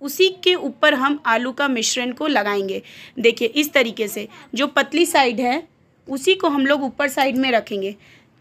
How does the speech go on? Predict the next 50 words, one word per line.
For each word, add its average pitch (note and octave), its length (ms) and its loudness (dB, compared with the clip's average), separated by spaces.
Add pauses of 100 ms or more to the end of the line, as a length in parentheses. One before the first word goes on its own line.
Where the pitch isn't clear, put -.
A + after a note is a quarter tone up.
(240)
नहीं C4+ 220 4
तो D#4+ 200 -2
ये C#4+ 180 2
जो C#4+ 160 0
ऊपर C#4+ 260 0
की D#4+ 120 -2
परत B3+ 280 0
है, D#4 60 -2
वो D4+ 120 -2
खुलने C4+ 300 -2
लगती B3 300 -2
है। B3 60 2
इसीलिए C#4 400 0
ऊपर D4+ 340 0
साइड D4 280 2
में D4 140 4
आप B3+ 340 2
आलू A#3+ 260 0
को D4+ 100 -6
रखिएगा। B3+ 540 -4 (340)
और C4 120 4
उसके C#4 180 -2
बाद D4+ 200 4
ये C4+ 140 2
देखिए, D#4+ 220 2
ये D4+ 80 2
जो C4 100 -2
खुल C4+ 200 -2
रहा C#4 140 4
है, D4+ 80 4
उसको C4+ 280 -8
अंदर D4 380 2
साइड A3+ 280 -4
में A#3 120 -6
कर A3 140 -2
दीजिएगा, G3+ 460 -8 (320)
इससे B3+ 240 0
आपका D#4+ 300 2
जो D#4 140 -2
नाश्ता C4 380 0
है, C#4+ 160 0
वो D#4 120 -4
खुलेगा A3 400 -4
नहीं। F#3+ 220 -6 (600)
तो B3 80 2
बस C#4 320 2 (100)
अब A#3 240 -2
ये C4 160 0
हमारा A#3 380 2
रोटी A3 340 -4